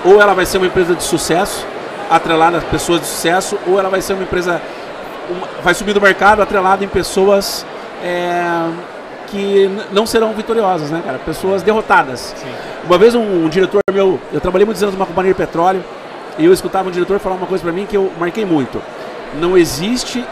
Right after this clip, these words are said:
Speaker 1: equipe de vendas vitoriosa com gerente derrotado." E você nunca vai ver uma equipe de venda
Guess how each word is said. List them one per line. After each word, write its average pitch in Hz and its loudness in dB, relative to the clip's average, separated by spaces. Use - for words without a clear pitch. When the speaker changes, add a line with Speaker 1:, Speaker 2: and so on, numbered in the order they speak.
Speaker 1:
equipe 185 -2
de 147 -4
vendas 151 -2
vitoriosa 175 2
com 196 -2
gerente 180 2
derrotado." 175 0
E 143 -2
você 175 4
nunca 269 0
vai 254 -2
ver 196 -2
uma 214 -2
equipe 196 -6
de 180 0
venda 160 0